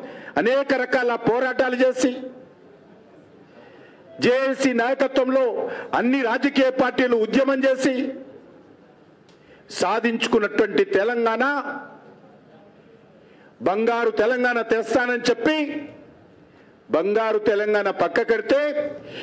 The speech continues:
ఈరోజు ఒక బంగారు కుటుంబంగా కేసీఆర్ గారి నాయకత్వంలో, కేసీఆర్ గారి నాయకత్వంలో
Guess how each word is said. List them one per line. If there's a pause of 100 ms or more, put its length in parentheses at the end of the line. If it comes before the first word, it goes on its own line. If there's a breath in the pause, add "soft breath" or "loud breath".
(140 loud breath)
ఈరోజు
ఒక
బంగారు
కుటుంబంగా (500 loud breath)
కేసీఆర్
గారి
నాయకత్వంలో, (1080 loud breath)
కేసీఆర్
గారి
నాయకత్వంలో